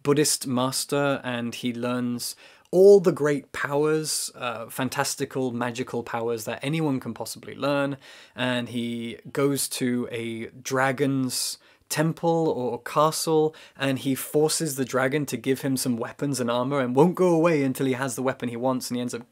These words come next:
being given this giant iron staff, which he can shrink and grow as much as he wants.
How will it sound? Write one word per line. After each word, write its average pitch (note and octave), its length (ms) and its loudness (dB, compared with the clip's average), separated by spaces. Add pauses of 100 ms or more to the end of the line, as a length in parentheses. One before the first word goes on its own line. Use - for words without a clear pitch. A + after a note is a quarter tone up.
(120)
being B2 160 -2
given A#2+ 240 -4
this A#2 120 -6
giant A#2+ 340 -4
iron A#2+ 300 -4
staff, C#3+ 520 0
which G#2+ 160 -8
he - 60 -18
can A#2 140 -8
shrink B2+ 380 -6
and B2 80 -4
grow A#2+ 220 -2
as A#2 120 -6
much A#2 200 -10
as A2+ 100 -8
he C3 60 -4
wants. F3 440 -2